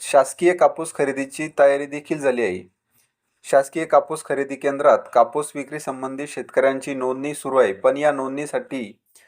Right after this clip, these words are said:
कमी प्रतिसाद आहे. कापसाचे उत्पादन अल्प आहे. कोरडो कापूस पीक अजून हाती आलेले नाही. पूर्व हंगामी कापूस काही शेतकऱ्यांना साडेतीन क्विंटल तर काहींना तीन क्विंटल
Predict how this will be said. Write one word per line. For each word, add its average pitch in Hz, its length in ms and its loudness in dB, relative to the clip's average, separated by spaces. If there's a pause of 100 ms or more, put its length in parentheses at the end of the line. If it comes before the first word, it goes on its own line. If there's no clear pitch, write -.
(480)
कमी 147 220 -2
प्रतिसाद 143 520 0
आहे. 101 140 2
कापसाचे 143 500 2
उत्पादन 147 600 0 (100)
अल्प 139 300 2
आहे. 98 220 2 (160)
कोरडो 147 440 0
कापूस 139 440 0
पीक 143 220 -4
अजून 139 220 2
हाती 131 240 -2
आलेले 127 340 2
नाही. 107 260 -10 (100)
पूर्व 147 220 2
हंगामी 139 440 2
कापूस 135 380 0
काही 139 220 2
शेतकऱ्यांना 131 800 0 (500)
साडेतीन 131 480 2
क्विंटल 143 480 -2
तर 135 80 -6
काहींना 139 400 2
तीन 147 380 -8
क्विंटल 143 440 0